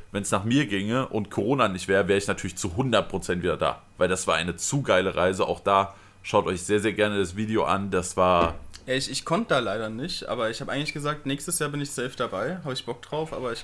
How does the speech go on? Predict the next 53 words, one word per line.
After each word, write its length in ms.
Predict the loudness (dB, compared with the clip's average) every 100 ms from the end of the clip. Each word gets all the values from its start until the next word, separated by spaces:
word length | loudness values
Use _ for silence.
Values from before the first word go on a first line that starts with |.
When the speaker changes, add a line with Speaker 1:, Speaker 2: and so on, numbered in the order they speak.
| -8
Speaker 2:
glaub, 240 | -6 -6
das 260 | -6 -6 -6
wird 320 | -6 -6 -10 -12 -12 -14
sehr, 260 | -8 -4 -4
sehr 160 | -2 -4
schwer. 380 | -6 -6 -4
Beziehungsweise, 500 | -4 -6 -6 -2 -4
was 120 | -2 -2
heißt 180 | -2
schwer, 240 | -2 0 0
aber 240 | 0 -6 -8 -14 -14 -14 -10
ich 140 | -4
weiß 200 | 0 0
nicht, 80 | 0
ob 80 | -6
ich 60 |
das 140 | -8 -8
machen 240 | -8 -8
will. 140 | -10 -12 -12 -14 -12 -12 -8
Speaker 1:
Ich 160 | -4 2
werd's 200 | 2 2
nicht 180 | -4 -2
machen. 260 | -2 -2 -8 -12 -14 -16 -16 -14 -2
Ähm, 300 | 4 4 2 -2
die 60 |
Messe 300 | 0 2 2
wird 160 | -2 2
stattfinden, 580 | 4 4 4 -6 -6 -6
wie 100 | -4
gesagt, 320 | 2 2 4
im 140 | 0
Mai. 220 | 0 2 2
Es 180 | -2
wird 100 | -4
verschoben. 600 | -4 -4 -2 0 0 -4 -10 -16 -18 -16 -10 0
Aber 160 | 2
ich 120 | 4 2
werd's 180 | -2
nicht 160 | -4 -6
machen. 200 | -6 -8 -4
Mir 160 | -2
haben 120 | 0 2
mehrere 280 | 2 2 0
Russen 500 | -2 -2 -4 -4 4
davon 300 | 4 4 -4
abgeraten, 600 | -4 -2 2 2 0 -6
im 60 |
Moment 280 | -4 0 0
Speaker 2:
Mhm. 60 | 0
Speaker 1:
nach 160 | -2
Russland 320 | -4 -4 -4 -4
zu 100 | -4
reisen, 520 | 2 2 2 -4